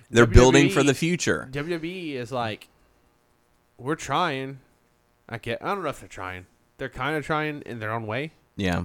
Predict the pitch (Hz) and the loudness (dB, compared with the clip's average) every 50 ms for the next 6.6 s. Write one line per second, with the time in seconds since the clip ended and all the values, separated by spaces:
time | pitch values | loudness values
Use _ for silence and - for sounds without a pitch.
0 | 107 - - 123 123 110 98 90 87 - - _ - - - _ _ _ _ _ | -8 -6 -4 -2 -2 -2 -4 -8 -12 -14 -18 _ -20 -20 -20 _ _ _ _ _
1 | - 147 156 - 196 180 170 156 - _ _ _ _ _ - - 175 190 196 175 | -14 -12 -6 -2 -2 -2 -2 -6 -10 _ _ _ _ _ -10 -2 0 2 2 2
2 | 139 143 151 160 156 - 160 151 147 147 165 180 170 - 143 127 - - 147 143 | 2 0 -2 -2 -2 -4 -10 -10 -10 -8 -10 -12 -12 -14 -20 -18 -8 -4 -2 -2
3 | 139 127 120 - - _ _ _ _ _ _ _ _ _ _ - 135 139 151 151 | -2 -4 -6 -10 -16 _ _ _ _ _ _ _ _ _ _ -10 -8 -6 -6 -6
4 | 135 143 139 135 131 - 123 120 117 113 110 - _ _ _ _ _ _ _ _ | -4 -4 -6 -6 -6 -8 -8 -8 -8 -8 -10 -14 _ _ _ _ _ _ _ _
5 | - 131 135 131 131 127 120 113 107 98 95 - - - 139 139 143 139 131 123 | -10 -8 -8 -6 -6 -8 -8 -10 -10 -12 -16 -20 -18 -14 -10 -8 -6 -6 -6 -4
6 | 139 135 131 127 120 113 110 104 - - - - | -6 -6 -6 -6 -6 -8 -10 -10 -12 -16 -18 -20